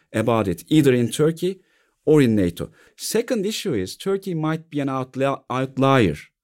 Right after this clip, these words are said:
within nato, but when you compare Turkey with all the rest of the world, it's still quite similar to other nato members. So it's relative. You know, where Turkey stands is really relative. If you're looking from Berlin, okay, it may look in a certain way,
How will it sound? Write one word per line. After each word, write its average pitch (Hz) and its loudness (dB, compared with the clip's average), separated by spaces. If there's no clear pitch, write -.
within 139 0
nato, 85 -4
but 123 -4
when 139 -4
you 156 -2
compare 151 0
Turkey 160 0
with 120 0
all 135 2
the 123 0
rest 220 2
of 165 0
the 113 -4
world, 95 -2
it's - -12
still - -10
quite 190 -6
similar 113 -4
to 110 -6
other 117 -4
nato 107 -8
members. 92 -8
So - -6
it's 175 -2
relative. 202 -2
You 123 -6
know, 120 -4
where 147 0
Turkey 160 -6
stands 165 -4
is 143 -4
really 139 -2
relative. 165 0
If 104 -6
you're 147 -2
looking 175 -2
from 135 -4
Berlin, 127 0
okay, 120 -6
it 117 -10
may 127 -4
look 120 -8
in 117 -6
a 110 -4
certain 160 -4
way, 90 -2